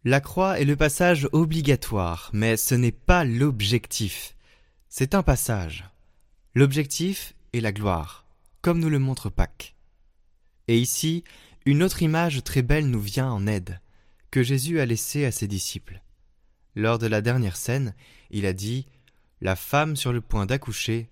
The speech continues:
s'attriste parce que son heure est venue. Mais lorsqu'elle a donné le jour à l'enfant, elle ne se souvient plus des douleurs, dans la joie qu'un homme soit venu au monde. » Voilà donner la vie, ne pas la posséder.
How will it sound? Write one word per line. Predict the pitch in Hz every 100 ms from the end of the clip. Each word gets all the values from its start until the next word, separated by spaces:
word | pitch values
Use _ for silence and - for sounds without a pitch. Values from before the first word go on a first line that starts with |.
| -
s'attriste | - 127 - 131 127 -
parce | 110 107 -
que | 110
son | - 104 104
heure | 120 101
est | 104
venue. | 98 92 87 92 _ _ _ _ _ -
Mais | 120 117
lorsqu'elle | 151 - 156 147
a |
donné | 135 139 170
le | 139
jour | 104 143 139
à | 101
l'enfant, | 95 - 135 151 _ _ _ _ - -
elle | 123
ne | 131
se | 127 143
souvient | - 165 156
plus | - - 151
des | 110 95
douleurs, | 98 92 82 82 - _ _ _ -
dans | 110
la | 101 92
joie | 95 110 113
qu'un | - 95
homme | 113 117 104
soit | - 92
venu | 101 104 104
au | 92
monde. » | 98 123 95 78 - _ _ _ _ _ - - _ _ 127
Voilà | 156 175 170 -
donner | 117 147 151 143
la | 131 104
vie, | 95 113 139 139 _ _ _
ne | 104
pas | 95 110
la | 107 95
posséder. | - 120 - 107 95 85